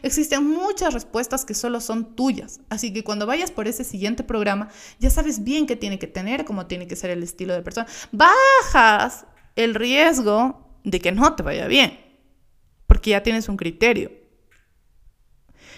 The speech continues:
El criterio es muy importante. Cuestiónate hasta encontrar lo que sí va contigo.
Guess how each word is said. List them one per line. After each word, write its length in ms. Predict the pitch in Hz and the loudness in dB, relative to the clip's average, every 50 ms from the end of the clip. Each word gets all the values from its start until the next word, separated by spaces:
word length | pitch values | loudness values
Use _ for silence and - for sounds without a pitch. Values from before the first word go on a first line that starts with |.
| - - | -6 -2
El 100 | 226 226 | 0 0
criterio 300 | 240 - - 226 233 247 | 0 2 2 4 4 4
es 120 | 220 190 | 4 4
muy 220 | 226 226 233 240 | 2 2 4 2
importante. 600 | 233 214 - - 170 - - 220 214 214 - - | 2 2 0 -2 -4 -2 -4 -4 -4 -4 -6 -10
Cuestiónate 580 | - - 196 190 - - 226 226 214 185 185 - | -10 -8 -8 -8 -6 -4 -4 -4 -4 -4 -8 -10
hasta 200 | 185 - - 185 | -14 -12 -12 -14
encontrar 380 | 185 185 180 175 180 202 202 220 | -12 -12 -12 -6 -4 -4 -2 -2
lo 140 | 208 202 | -4 -6
que 100 | - 180 | -8 -12
sí 280 | 190 - - 233 226 233 | -12 -8 -6 -6 -4 -2
va 200 | 220 208 208 202 | 0 -2 -2 -2
contigo. 540 | 202 190 190 190 - 208 190 165 - - | -4 -8 -8 -6 -6 -6 -6 -6 -10 -18